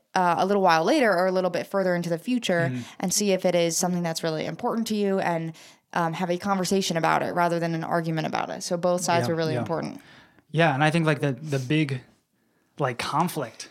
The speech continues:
Speaker 2: that you were having inside of you were the both sides, like, were both sides of it. Like, you, you said, um, you know, like, "I know he did something super, super, super nice to me." But then on the other hand, it's like, it's, it's making me react.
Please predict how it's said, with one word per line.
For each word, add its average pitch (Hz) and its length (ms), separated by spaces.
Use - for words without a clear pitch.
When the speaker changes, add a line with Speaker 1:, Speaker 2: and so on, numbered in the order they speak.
Speaker 2:
that 139 160
you 147 80
were 151 100
having 143 260
inside 131 280
of 139 80
you 131 120
were 127 100
the 123 80
both 123 180
sides, 131 260
like, 120 260
were 139 120
both 135 220
sides 135 220
of 127 80
it. 127 60
Like, 123 160
you, 135 340
you 143 140
said, 135 320
um, 120 400
you 143 100
know, 131 140
like, 123 200
"I 135 40
know 160 300
he 156 240
did 139 180
something 131 320
super, 175 320
super, 160 300
super 156 280
nice 123 240
to 202 80
me." 214 180
But 143 140
then 165 100
on 165 120
the 156 80
other 170 140
hand, 143 260
it's 131 140
like, 135 280
it's, - 400
it's 151 180
making 151 300
me 135 120
react. 127 600